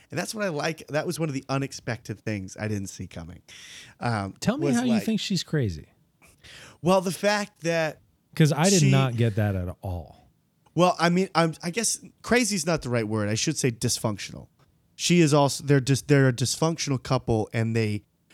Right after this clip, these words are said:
Speaker 1: they work in this sort of perpetual dysfunctional tandem.
Speaker 2: Right, but what's her dysfunction?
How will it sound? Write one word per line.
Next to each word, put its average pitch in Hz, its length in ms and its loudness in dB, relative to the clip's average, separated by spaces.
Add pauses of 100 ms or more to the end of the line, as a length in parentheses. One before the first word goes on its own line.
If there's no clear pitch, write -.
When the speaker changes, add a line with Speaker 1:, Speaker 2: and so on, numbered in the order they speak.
(260)
Speaker 1:
they 123 160 2
work 127 440 2
in 120 120 0
this 117 140 0
sort 117 260 0
of 104 120 -4
perpetual 120 720 2
dysfunctional 113 720 -4
tandem. 101 640 -4 (220)
Speaker 2:
Right, 139 360 0
but 127 100 2
what's 127 280 0
her 156 160 0
dysfunction? 113 640 -4